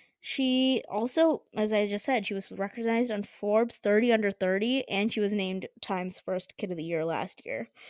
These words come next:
And it's just so empowering and amazing to see South Asian girls making a difference in the world.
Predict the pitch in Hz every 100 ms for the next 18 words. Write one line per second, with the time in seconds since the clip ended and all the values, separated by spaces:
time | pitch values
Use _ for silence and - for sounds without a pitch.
0 | - _ 247 262 302 415 - 285 277 214
1 | 226 - 196 190 220 240 240 214 202 202
2 | 220 208 - 214 175 190 - 202 202 196
3 | 180 185 208 190 233 208 175 196 220 -
4 | 233 190 175 185 202 240